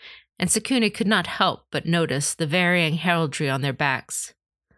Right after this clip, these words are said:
Above them wove the banner of the clans, both great and minor, mingled together. They were so different. Some of those differences, their conflicting values and ways,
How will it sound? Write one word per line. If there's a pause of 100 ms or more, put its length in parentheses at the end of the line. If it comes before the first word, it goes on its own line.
(500)
Above
them
wove
the
banner
of
the
clans, (420)
both
great
and
minor, (100)
mingled
together. (760)
They
were
so
different. (460)
Some
of
those
differences, (120)
their
conflicting
values
and
ways,